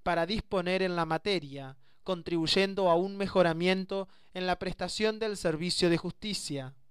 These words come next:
Que la adopción de esta medida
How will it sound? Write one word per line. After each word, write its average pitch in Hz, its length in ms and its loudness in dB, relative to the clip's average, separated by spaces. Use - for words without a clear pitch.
Que 190 160 0
la 180 240 4
adopción 208 560 2
de 196 180 0
esta 190 240 -2
medida 180 560 0